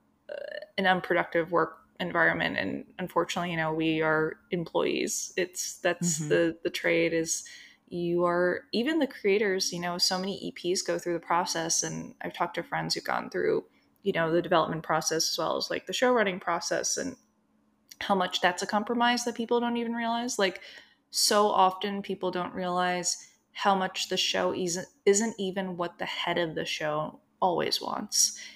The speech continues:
Speaker 1: And often
Speaker 2: Mm-hmm.
Speaker 1: it can be warped and changed and almost unrecognizable to them because the studio wants changes. There are
Speaker 2: Yeah.
Speaker 1: instances where showrunners are very lucky, but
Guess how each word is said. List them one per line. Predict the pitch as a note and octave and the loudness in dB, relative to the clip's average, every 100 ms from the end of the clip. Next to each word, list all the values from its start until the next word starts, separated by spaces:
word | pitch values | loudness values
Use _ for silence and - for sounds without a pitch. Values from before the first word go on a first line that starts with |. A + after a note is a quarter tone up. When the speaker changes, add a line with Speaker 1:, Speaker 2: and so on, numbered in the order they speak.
| - - | -18 -4
Speaker 1:
And | F3 E3 D#3 E3+ | -2 0 -2 2
often | E3 D#3+ E3+ E3 | 2 2 -2 -4
Speaker 2:
Mm-hmm. | |
Speaker 1:
it | D#3+ | -4
can | - E3 | -4 -4
be | E3 E3 E3 D#3+ | -2 0 -2 -2
warped | D#3+ D#3+ D#3 - | 0 0 0 -4
and | E3 D#3+ | -4 -2
changed | - D#3 D#3 D#3 E3 - | 0 0 0 0 0 0
and | D#3+ D#3 E3 - - - _ _ _ - | 0 -2 -4 -10 -20 -20 _ _ _ 2
almost | - F#3 F#3 F3 | 4 6 6 4
unrecognizable | D#3 D#3+ - D#3 D3+ D3+ E3 E3 - | 2 -4 -6 -2 0 0 -2 -4 -4
to | G3 | -2
them | F#3+ F#3+ G3 | 0 0 0
because | F3+ - D#3+ | -2 -2 -6
the | D#3+ | 0
studio | - - D#3+ D3+ C3 | 0 2 -2 -2 -2
wants | - - - | -2 -4 -4
changes. | - - - - - F#3+ | -6 -6 -4 -2 -2 0
There | F3+ E3+ | 0 2
are | D#3+ D#3 _ - G3 | 0 -2 _ -6 -2
Speaker 2:
Yeah. | E3+ C#3+ - | 0 2 2
Speaker 1:
instances | E3+ F3 | 2 0
where | D#3+ D#3+ - _ _ _ _ _ _ _ | 0 0 -4 _ _ _ _ _ _ _
showrunners | - F3 E3 E3+ F3 | -2 0 2 0 0
are | |
very | E3 D#3 | 0 0
lucky, | E3 F#3+ C#4+ D#4+ D#4+ | -2 -2 0 0 0
but | - - | 2 2